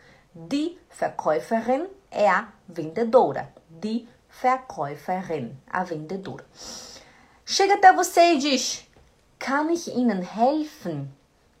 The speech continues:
Kann ich Ihnen helfen? Eu posso lhe ajudar? Esse Ihnen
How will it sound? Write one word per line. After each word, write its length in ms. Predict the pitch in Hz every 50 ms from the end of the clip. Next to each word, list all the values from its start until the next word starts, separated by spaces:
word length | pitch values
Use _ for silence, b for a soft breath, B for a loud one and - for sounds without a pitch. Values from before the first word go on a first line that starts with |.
| _ _ _
Kann 380 | - - 240 254 285 311 285 226 -
ich 360 | - 233 233 226 - - - _ _ _ _ _ _ _ _ _ -
Ihnen 580 | 240 247 254 254 247 240 226 196 175 151 139 - b b b b b b _ _ _ _ - -
helfen? 720 | 208 220 247 285 294 277 269 - - - 165 147 139 135 -
Eu 140 | - 214
posso 560 | 214 214 - - 247 277 302 302 - - - 247
lhe 180 | 226 220 220
ajudar? 460 | 208 202 202 190 175 156 170 160 B B B B B B
Esse 400 | - 208 - - - - - _ _
Ihnen 640 | - 233 277 339 370 381 349 262 208 170 160 151 143